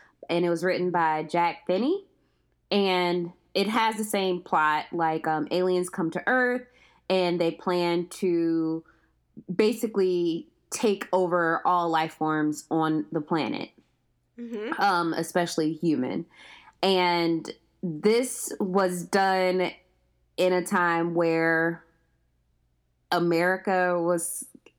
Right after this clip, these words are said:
Speaker 1: I don't wanna say, like, beefing, but they were beefing with Russia.
Speaker 2: I mean, for Russia and the United States, I feel like it was not quite on site, but, like, a little bit on site ever since the World War Two,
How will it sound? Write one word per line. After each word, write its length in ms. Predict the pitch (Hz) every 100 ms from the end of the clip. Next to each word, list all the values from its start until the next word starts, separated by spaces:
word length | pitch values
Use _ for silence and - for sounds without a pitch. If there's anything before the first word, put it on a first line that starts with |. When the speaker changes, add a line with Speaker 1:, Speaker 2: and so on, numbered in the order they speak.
| _ _ - _
Speaker 1:
I 360 | - - - 185
don't 140 | 220
wanna 140 | 247 262
say, 180 | 233
like, 340 | 190 180 - 160
beefing, 540 | 185 185 147 143 151 - - -
but 220 | - 165
they 140 | 156 151
were 240 | 151 151
beefing 580 | 160 175 170 175 165 160
with 280 | 160 160 208
Russia. 520 | 254 269 - - - _ _ _ _ _ _ _ -
Speaker 2:
I 100 | 208
mean, 340 | 208 202 196
for 420 | 190 190 185 180 -
Russia 600 | 190 190 180 190 180 175 -
and 340 | 180 175 175
the 40 | 180
United 260 | 170 170
States, 300 | 170 170 170
I 20 | 175
feel 140 | 190
like 140 | 180
it 80 | 185
was 320 | 175 175 170 - - -
not 260 | 247 302 330
quite 300 | 247 269 285
on 240 | 233 254
site, 520 | 240 - 202 269 269 208
but, 140 | 220
like, 220 | 202 185
a 60 | 185
little 180 | 190 262
bit 140 | 311
on 160 | 339 349
site 420 | 392 381 370 - _ _ _
ever 160 | 208 196
since 580 | 202 196 185 - - - _ _ _ _ _ _
the 80 | 208
World 240 | 233 247
War 160 | 262 262
Two, 300 | 339 247